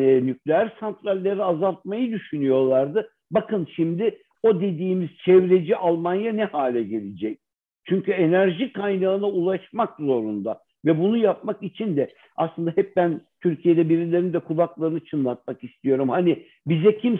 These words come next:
saldıracak deyip füzelere karşı çıkan bir adam vardı ya.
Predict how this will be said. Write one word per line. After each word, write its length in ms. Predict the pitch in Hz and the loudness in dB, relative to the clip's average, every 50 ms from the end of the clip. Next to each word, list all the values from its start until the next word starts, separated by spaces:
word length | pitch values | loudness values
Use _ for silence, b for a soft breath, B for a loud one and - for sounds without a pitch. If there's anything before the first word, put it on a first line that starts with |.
| - | 0
saldıracak 720 | - 180 185 190 180 190 190 185 175 151 190 185 - - - | 0 2 2 2 2 0 0 0 0 0 0 -2 -2 -2 -2
deyip 280 | 170 175 180 - - | -2 -2 -2 -4 -6
füzelere 480 | - 180 170 151 190 190 180 180 180 185 | -6 -6 -4 -2 -2 -2 0 -2 -4 -4
karşı 480 | 185 - 175 185 185 175 - - _ - | -4 -4 -2 -2 -2 -4 -8 -16 _ -20
çıkan 340 | - - 180 180 190 180 | -10 -6 -4 -4 -2 0
bir 160 | 160 160 165 170 | 0 0 2 2
adam 300 | 170 185 185 180 180 165 | 2 2 0 0 0 0
vardı 320 | 165 170 170 170 143 220 | 0 0 0 0 -2 -4
ya. 220 | 202 175 123 104 | -4 -4 -4 -4